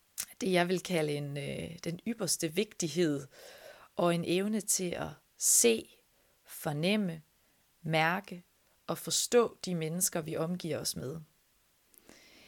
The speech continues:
De her relationelle og indsigtsfulde menneskelige kompetencer, de har ikke prestige i dagens Danmark. De er ikke højt værdisat, ligesom Excel-arkene er.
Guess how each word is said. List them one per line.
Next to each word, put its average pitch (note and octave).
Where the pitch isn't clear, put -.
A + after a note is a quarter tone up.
De A#3
her E3+
relationelle F3
og -
indsigtsfulde F#3+
menneskelige E3
kompetencer, D#3
de A3
har A#3
ikke A#3+
prestige -
i F#3
dagens F3+
Danmark. F#3+
De F#3+
er D3+
ikke G#3
højt -
værdisat, E3
ligesom F3
Excel-arkene F#3
er. D#3